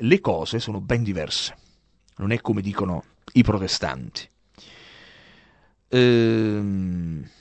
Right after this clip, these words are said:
perché storicamente risulta che la Bibbia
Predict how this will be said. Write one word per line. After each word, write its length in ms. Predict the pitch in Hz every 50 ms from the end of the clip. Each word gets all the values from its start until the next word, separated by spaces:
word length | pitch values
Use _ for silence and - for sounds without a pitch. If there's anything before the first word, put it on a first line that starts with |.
| _ _ _ _ _ _ _ _ _ _ _ _ _ _ _ _ _ _
perché 460 | _ 160 175 170 - - 139 117 110 98 -
storicamente 1300 | - - - - - - 269 269 220 170 - 151 135 127 113 98 92 92 95 98 101 - 117 127 135
risulta 840 | 123 135 151 131 123 123 107 98 92 90 85 - - 139 170 185 - _ _ _ _ _ _ _ _ _ _
che 120 | - 135
la 140 | 131 135 131
Bibbia 680 | 123 123 135 110 90 85 90 95 95 107 110 113 -